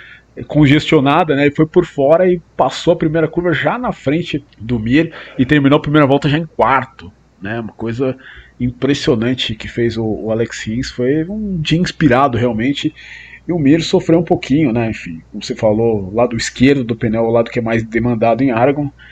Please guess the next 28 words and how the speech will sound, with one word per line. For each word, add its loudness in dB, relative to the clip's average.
fica 0
difícil, 2
é, 4
de, 0
de -2
se -4
segurar, 2
mas 4
de -4
qualquer -2
maneira 2
foi 0
uma 2
grande 2
apresentação 2
do 2
Rins, 0
que 6
é 2
o 2
que 2
a 4
gente -2
falou, 4
né? -2
Depois 2
da, 4
de-, 2